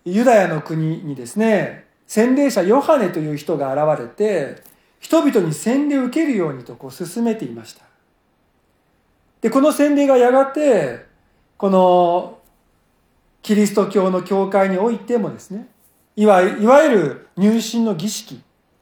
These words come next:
入会の儀式として大切に重んじられていくようにこうなるわけですが、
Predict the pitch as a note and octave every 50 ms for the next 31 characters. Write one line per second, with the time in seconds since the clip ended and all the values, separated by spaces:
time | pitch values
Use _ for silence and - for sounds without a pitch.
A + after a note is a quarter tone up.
0 | _ _ - E3+ F#3+ A3 B3 B3 B3+ B3 B3 A#3+ A3+ G3 G3+ C#4 C#4 - - -
1 | - F3+ D3 B2+ - - - A#3+ B3+ A3+ F#3 D3 B2 A#2 - _ _ _ _ _
2 | - G3+ G#3 G#3 G3+ G#3 A3 G#3 - G#3+ G3+ G#3+ C4+ C4+ G#3 D#3 A#2+ C3 - _
3 | _ _ _ _ _ _ _ _ _ _ _ - F#3 F#3 G3+ G#3+ A3 A3 G3+ G3+
4 | G#3 G3+ G#3+ G#3+ G3+ - - D#3 C#3 C3+ - E3+ F3+ F3 D#3 C3 C#3 C3+ D3+ E3+
5 | E3+ E3 C#3 B2 - B2 A#2 A#2+ - - - C3+ E3 E3 C#3+ A#2 -